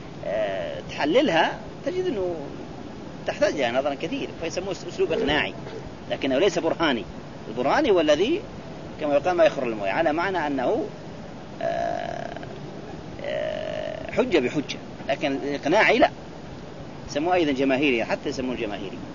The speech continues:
فعلى كل حال حينما يتحدث بالضد والأضداد والنقيض فالمراد المصطلحات المنطقية، لكن أحيانًا قد تجدون يتساهل بعض الفقهاء، يتساهل بعض المفسرين والشراح أن نقيض وضد بمعنى في تساهل.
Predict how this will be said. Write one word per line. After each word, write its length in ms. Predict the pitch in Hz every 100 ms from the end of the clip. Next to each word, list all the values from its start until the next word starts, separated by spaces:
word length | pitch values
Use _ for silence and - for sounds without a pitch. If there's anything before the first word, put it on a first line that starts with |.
| - - - - - - - - - - - - - -
فعلى 260 | 131 196 233
كل 240 | 214 175
حال 320 | 196 208 202 - - - -
حينما 300 | 190 185 170
يتحدث 440 | 160 170 170 143
بالضد 380 | 135 135 180 151
والأضداد 360 | 135 127 175 147
والنقيض 380 | 135 131 214
فالمراد 400 | 208 175 180 208
المصطلحات 580 | 165 175 165 - 165 196
المنطقية، 580 | 190 156 147 143 110 95 -
لكن 240 | 151 156 139
أحيانًا 400 | 160 175 170 165
قد 100 | -
تجدون 460 | 143 131 147 131
يتساهل 400 | 127 123 131 127
بعض 140 | 110 113
الفقهاء، 480 | 113 - 123 131
يتساهل 340 | 131 113 135 127
بعض 120 | 127
المفسرين 560 | 120 120 - 110 139 127 - -
والشراح 420 | 151 - 120 156 247
أن 200 | 247 139 -
نقيض 300 | 170 208 185
وضد 280 | 147 190 226
بمعنى 320 | 160 113 131 359 - - -
في 100 | 220
تساهل. 300 | 147 123